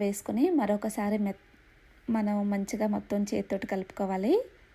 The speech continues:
ఇలాగ మనం పెరుగు కూడా వేసుకోవటం వల్ల మనకు మెత్తగా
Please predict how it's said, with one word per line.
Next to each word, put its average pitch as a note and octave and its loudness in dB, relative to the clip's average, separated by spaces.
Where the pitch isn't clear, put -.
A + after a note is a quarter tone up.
ఇలాగ B3 6
మనం A#3 2
పెరుగు G#3+ 2
కూడా A#3+ 0
వేసుకోవటం G3+ -4
వల్ల G3+ 0
మనకు A3 -2
మెత్తగా G#3+ -2